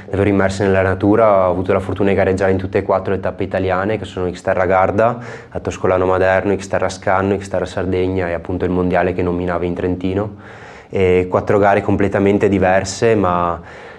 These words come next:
ma che poi giocare in casa ti lasciano un sapore molto dolce in bocca. Ehm, un mondo, come dicevi, anche in evoluzione, perché hanno introdotto da praticamente due anni questo formato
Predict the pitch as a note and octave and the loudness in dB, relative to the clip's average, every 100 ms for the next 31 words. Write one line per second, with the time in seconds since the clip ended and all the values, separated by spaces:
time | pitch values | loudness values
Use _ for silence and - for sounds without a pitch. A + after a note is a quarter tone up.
0 | - F#2 F2+ F2+ F#2 F#2 F#2 F2+ F2+ F2 | -10 -6 -4 -2 0 2 2 0 0 0
1 | F2+ F#2+ F#2 F2+ F2 F2+ F#2 F2+ E2+ - | -2 0 0 2 0 0 0 0 0 -2
2 | F2+ F2 F2 F2 F2 F2 E2+ E2 E2 E2 | -4 -4 -6 -2 -2 0 -2 -4 -6 -6
3 | E2 E2 F2 E2+ E2 - F2 E2 E2 - | -6 -6 -4 -4 -4 -6 -6 -4 -6 -8
4 | E2+ - - - _ _ - G2+ F#2+ F#2 | -12 -14 -20 -20 _ _ -2 2 2 2
5 | F2+ F2+ F2+ F2+ F#2 G#2 G#2+ A#2+ C3 A2 | 2 2 2 0 0 2 4 4 4 4
6 | G2+ G2+ - G#2+ G#2+ G#2 F#2+ G2 G2 F#2 | 4 2 2 2 4 4 2 2 2 2
7 | F#2+ F#2+ A2+ A2+ A#2+ A#2 G2 F#2+ F#2 F#2+ | 2 0 2 2 2 0 -2 0 2 2
8 | F#2 F2+ - F#2+ F2+ F2 E2+ E2+ E2 - | 2 0 0 2 2 2 2 2 0 -4
9 | E2+ F#2 F2+ F#2 F2+ F#2+ F#2 F#2+ G2+ G#2+ | -2 0 2 2 2 2 2 2 2 2
10 | G2+ F#2 F#2+ E2 F#2+ F2+ F2 F2 F#2+ F2+ | 0 -2 -2 0 0 2 0 0 2 2
11 | F2 | 0